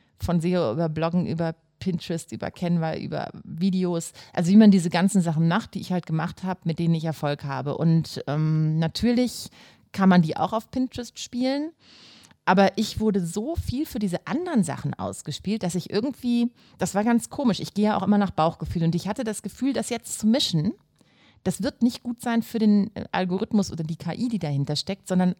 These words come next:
eigentlich glaube ich fest daran, dass, dass das wie n-, mit einem Mensch sprechen ist. Also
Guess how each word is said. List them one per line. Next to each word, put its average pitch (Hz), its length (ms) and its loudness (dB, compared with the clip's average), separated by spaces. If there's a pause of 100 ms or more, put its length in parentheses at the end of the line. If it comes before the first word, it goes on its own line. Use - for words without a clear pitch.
eigentlich 233 520 -6
glaube 208 440 0
ich - 420 -10 (200)
fest - 460 -8
daran, 92 420 -4 (540)
dass, 185 200 -2 (440)
dass 196 200 0
das 196 220 -2
wie 202 100 6
n-, 208 220 6
mit 208 160 4
einem 202 140 6
Mensch 196 240 6
sprechen - 400 -8
ist. - 280 -10 (100)
Also 170 180 0